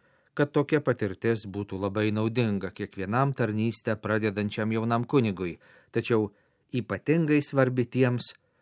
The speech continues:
kurie rengiasi būti popiežiaus atstovų bendradarbiais, o vėliau ir patys tapti Šventojo Sosto atstovais valstybėse ir vietinėse bažnyčiose. Šventojo Sosto diplomatai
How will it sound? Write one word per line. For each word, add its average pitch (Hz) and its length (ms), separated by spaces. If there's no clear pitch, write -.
kurie 117 260
rengiasi 113 460
būti 107 320
popiežiaus 107 640
atstovų 107 480
bendradarbiais, 101 880
o 98 80
vėliau 101 320
ir - 80
patys 120 480
tapti 113 320
Šventojo 107 420
Sosto 104 380
atstovais 101 560
valstybėse 110 800
ir 113 160
vietinėse 104 560
bažnyčiose. 98 840
Šventojo 113 400
Sosto 110 320
diplomatai 104 640